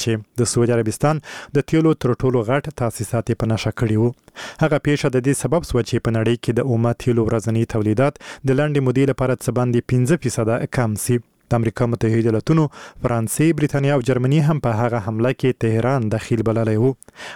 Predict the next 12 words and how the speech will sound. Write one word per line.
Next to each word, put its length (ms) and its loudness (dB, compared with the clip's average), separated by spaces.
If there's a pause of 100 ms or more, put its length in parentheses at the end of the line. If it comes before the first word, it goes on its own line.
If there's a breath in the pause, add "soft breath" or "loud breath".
(140)
اصاف 320 0
زیاته 260 0
کړه 160 2
چې 160 -2
موږ 120 2 (120)
ډیر 160 2
ښه 160 0
پوهیږو 400 2
چې 100 0 (300)
د 80 2
دې 200 0
تهاجم 400 0